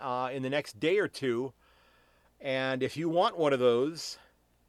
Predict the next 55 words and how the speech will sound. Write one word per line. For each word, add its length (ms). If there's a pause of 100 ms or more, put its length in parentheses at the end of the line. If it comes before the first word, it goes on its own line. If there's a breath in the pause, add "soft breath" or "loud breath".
(720)
leave 240
me 100
a 60
review 460
over 200
at 60
my 120
website, 540
a 60
yank 240
on 80
the 80
footy 240
dot 240
com. 340
You 80
can 140
leave 120
a 40
review 320
on 160
the 60
website, 540
or 120
you 80
can 120
also 240
leave 200
one 160
that 100
will 80
then 220
get 160
sent 200
out 120
to 120
Apple 220
Podcasts. 840 (540 soft breath)
Uh, 280
it 40
helps 460 (100)
to 100
legitimize 640
the 80
podcast, 480
maybe 160
get 100
other 120
people 240
who 20
want 100
to 60
check 240
it 80
out. 240